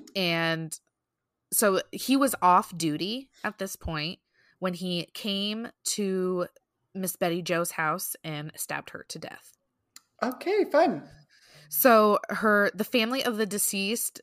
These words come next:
Speaker 1: sued Charter for, um, what is, what is the quote here?
Speaker 2: Was it, like, an astronomical number?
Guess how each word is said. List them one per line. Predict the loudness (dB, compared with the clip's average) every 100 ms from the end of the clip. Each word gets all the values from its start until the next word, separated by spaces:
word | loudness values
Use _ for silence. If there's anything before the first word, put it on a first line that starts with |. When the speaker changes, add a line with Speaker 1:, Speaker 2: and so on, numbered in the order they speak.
| _ -4
Speaker 1:
sued | 2 4 4 2 -2 -4
Charter | 0 2 4 4 2 2 -2 -12
for, | -8 0 4 8 8 8 6 2 -2
um, | 0 0 0 -6 -12 _ -16
what | -12
is, | -10 -12 -20 _ _ -10
what | -8
is | -8
the | -12
quote | -14 -10 -10 -10
here? | -14 -18 -14 -6 0
Speaker 2:
Was | 0
it, | 2
like, | 0 -2
an | -2
astronomical | 2 2 2 -2 -4 -2 -4 -6 -8
number? | -8 -8 -10 -10 -14